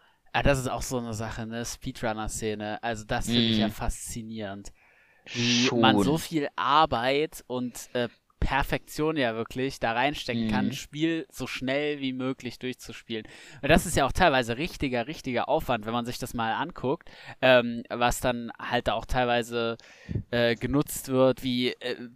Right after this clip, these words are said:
Speaker 1: pixelgenau man manche Sachen treffen muss, um dann das und das zu schaffen. Das ist schon,
Speaker 2: Oh ja,
Speaker 1: schon
Speaker 2: oh ja.
Speaker 1: richtig wild.
Speaker 2: Also das wäre mir auch zu seltsam und zu strange. Also ich verstehe schon einen gewissen Perfektionsanspruch oder halt, wenn du sagst, so,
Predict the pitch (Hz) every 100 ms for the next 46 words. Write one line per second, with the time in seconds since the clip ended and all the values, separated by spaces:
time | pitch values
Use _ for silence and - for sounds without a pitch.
0 | _ - 196 - - 170 139 135 143 151
1 | 135 135 151 151 135 135 135 - 156 160
2 | 147 139 139 - - 127 131 131 131 127
3 | 123 139 143 139 143 156 - 139 147 135
4 | 143 131 107 120 - 131 127 110 104 95
5 | 90 - 131 107 104 98 92 110 117 113
6 | 113 - - - - 107 104 107 110 -
7 | 117 113 117 127 98 127 - - - -
8 | - - - _ - - 151 151 151 -
9 | 135 135 143 - 151 131 127 - 143 -
10 | 127 135 160 131 127 - 131 143 151 147
11 | 151 143 131 135 - 165 165 156 - 151
12 | 160 - 165 - 135 120 117 123 123 127
13 | 120 117 - 113